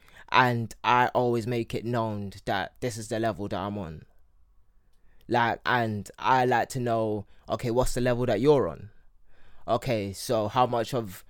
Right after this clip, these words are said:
how much of what I'm doing do you have figured out so that I can add to that? And then we work like that, and then we start working with the exchange and the bar, and it's like,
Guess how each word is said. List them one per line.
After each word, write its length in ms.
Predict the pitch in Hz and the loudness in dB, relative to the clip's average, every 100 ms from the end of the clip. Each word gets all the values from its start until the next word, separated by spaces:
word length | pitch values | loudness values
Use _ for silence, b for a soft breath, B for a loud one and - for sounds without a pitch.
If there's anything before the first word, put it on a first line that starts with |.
| b - | b 4
how 160 | 143 | 6
much 240 | 151 117 139 | 6 2 2
of 120 | 117 | 0
what 160 | 120 - | 0 2
I'm 260 | 127 120 | 2 0
doing 300 | 113 101 104 | -2 -4 -4
do 120 | 101 | -4
you 340 | 110 120 135 123 | -4 -2 -2 -2
have 200 | 113 101 | -2 -4
figured 300 | 104 101 95 | -6 -6 -2
out 200 | 87 - | -2 -2
so 140 | 127 | -4
that 120 | 101 - | -2 0
I 100 | 120 | -2
can 180 | 123 - | -2 -6
add 200 | 104 113 | -4 -4
to 80 | 110 | -6
that? 260 | 90 85 - - _ b b b b b | -4 -4 -6 -18 _ b b b b b
And 160 | - 120 | -2 0
then 140 | 120 | 0
we 100 | 120 | 0
work 320 | 120 123 - | 2 2 2
like 220 | 107 101 127 | 0 0 2
that, 160 | 104 | -2
and 100 | 107 | -2
then 120 | 104 | -4
we 80 | 107 | -6
start 380 | - 131 113 - b b b | -4 2 2 2 b b b
working 380 | 123 123 - 123 | 4 4 2 -4
with 160 | 110 | -6
the 100 | - | -2
exchange 720 | 113 - - - 120 110 104 101 | -4 -4 -8 -2 0 0 -4 -6
and 160 | 98 | -6
the 60 | 101 | -6
bar, 460 | 123 113 104 101 | 0 2 2 0
and 120 | 98 95 | -4 -6
it's 160 | - | -6
like, 280 | 104 95 | -6 -6